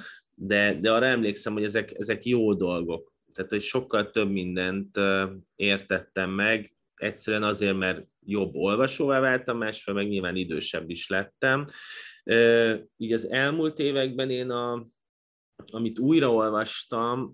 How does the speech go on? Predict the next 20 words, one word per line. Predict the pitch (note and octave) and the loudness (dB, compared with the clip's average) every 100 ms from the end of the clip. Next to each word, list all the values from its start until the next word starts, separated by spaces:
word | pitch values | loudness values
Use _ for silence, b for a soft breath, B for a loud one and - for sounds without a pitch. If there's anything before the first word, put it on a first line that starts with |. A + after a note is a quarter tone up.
| _ | _
az | A2 G#2 | -8 -4
egyfelől | A#2+ C3 - D3 A#2 A2+ | -2 -2 -2 -2 2 2
a, | G#2+ G#2 G#2 G#2+ _ - | 2 0 -2 -8 _ -12
az | G#2+ - | -8 -2
Édes | A2+ A2+ A#2+ - C3 | 0 0 0 -2 -4
Anna | B2+ C3+ B2+ | -2 0 0
volt, | C3 C3 C3 C3+ C#3 - _ b b b b _ - | 2 2 2 2 0 -6 _ b b b b _ -10
a | G#2+ | -6
másik | A#2 B2 B2+ - A2+ - | -2 -2 -2 -6 -10 -2
pedig | A2 G#2+ G#2 G#2+ | -2 0 -2 2
a, | G#2 G#2 G#2 G2+ G#2 _ _ _ _ _ _ _ - | 2 2 0 -2 -10 _ _ _ _ _ _ _ -12
a, | G2+ G2 G2+ G2 G2 F#2+ F#2+ | -8 -4 -2 0 0 -2 -4
gyorsan | G#2 G2 - F2+ | -2 -2 -4 -6
akartam | - F#2 F#2 - F#2+ | -4 -2 -2 -4 -4
mondani, | A2 A2+ A2 G#2 G2+ G#2 - | -2 -2 -2 0 -2 -4 -10
a | - F#2 | -12 -8
Dollárpapáik | G2 A2 G2+ F2 E2+ F#2 - E2+ E2 | -4 0 0 0 -4 -8 -4 -4 -6
csinált | - G#2 F#2+ - | -8 -6 -4 0
Árvácska. | G2 F2 E2 D#2 - - | 0 0 -2 -6 -8 -8
A | F2 | -8